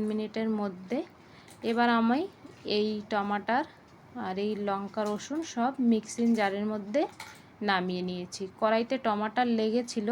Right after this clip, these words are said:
কড়াইটা ধুয়ে একটু মিক্সিং জারের মধ্যে দিয়ে দিয়েছি, কারণ একটু জলের দরকার ছিল এই জন্য। তারপরে পেস্ট বানিয়ে নিয়েছি। দেখুন এরকম একটা চাটনি তৈরি হয়ে গেল।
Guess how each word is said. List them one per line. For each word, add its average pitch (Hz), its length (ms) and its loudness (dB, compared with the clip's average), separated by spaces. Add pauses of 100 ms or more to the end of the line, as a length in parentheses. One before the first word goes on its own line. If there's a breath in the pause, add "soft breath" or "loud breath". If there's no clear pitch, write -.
(160)
কড়াইটা 208 460 2
ধুয়ে 208 360 0 (540 loud breath)
একটু 240 220 -6
মিক্সিং 226 520 2
জারের 208 300 4
মধ্যে 214 340 -2
দিয়ে 208 340 0
দিয়েছি, 220 500 0 (640 loud breath)
কারণ 214 280 2
একটু 240 180 2
জলের 214 460 2
দরকার 208 380 0
ছিল 214 280 -4
এই 220 200 2
জন্য। 202 300 -2 (360)
তারপরে 196 440 0 (560 loud breath)
পেস্ট 208 340 -2
বানিয়ে 220 360 4
নিয়েছি। 220 400 0
দেখুন 226 400 -2
এরকম 208 400 -2
একটা 208 280 -6
চাটনি 220 440 -2 (120)
তৈরি 185 320 0
হয়ে 170 280 -2
গেল। 160 200 -6